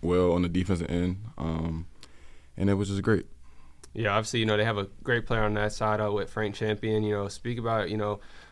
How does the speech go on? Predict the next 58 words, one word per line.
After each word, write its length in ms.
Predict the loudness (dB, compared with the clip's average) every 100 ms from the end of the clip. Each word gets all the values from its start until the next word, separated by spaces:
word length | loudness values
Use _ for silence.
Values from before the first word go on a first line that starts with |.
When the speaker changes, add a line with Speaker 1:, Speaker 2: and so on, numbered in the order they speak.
| -14
Speaker 2:
what 160 | -4 -2
it's 100 | 2
like 220 | 2 2
playing 200 | 2 2
against 260 | 4 2 0
a 40 |
player 260 | -2 0 0
like 220 | 0 -2
him 220 | -2 0
or 200 | 0 0
having 200 | 2 0
a 160 | 0 -2 -4 -2
guy 160 | 0
like 200 | 0 0
him 180 | 0 0
on 80 | 0
the 80 | 0
other 120 | -4
side 200 | -4 -4
of 60 |
the 40 | -6
floor. 320 | -4 -2 -4 -8 -14 2
Speaker 1:
Yeah, 120 | 2
it 120 | 4
was 140 | 2 2
great. 280 | 4 4 2
You 80 | 2
know, 260 | 4 4 4 4
throughout 220 | 4 6
my 120 | 6
years 320 | 6 8 6 4
of 100 | 0
playing 300 | 2 4 6
here, 300 | 6 6 4
uh, 280 | 2 2 4
at 40 |
North 220 | 4 4
Georgia, 340 | 4 4 4 4
they 140 | 4
always 220 | 4 4
had, 200 | 2 0
like, 180 | 2 0
one 360 | 2 2 2 2
good 300 | 2 2 0
player 400 | -2 0 0 -4 -4
on 120 | -2
their 120 | -2
team. 340 | -2 -2 -4 -6 -12 -14 -12 0
But 380 | 2 4 2
Frank 260 | 0 0 0
came 280 | 2 2 4
in 140 | 4
last 340 | 2 2 2 2
year, 160 | 2
and 200 | 2 0
he 100 | 2
was 180 | 2 2
actually 540 | 2 0 -2 -2 -4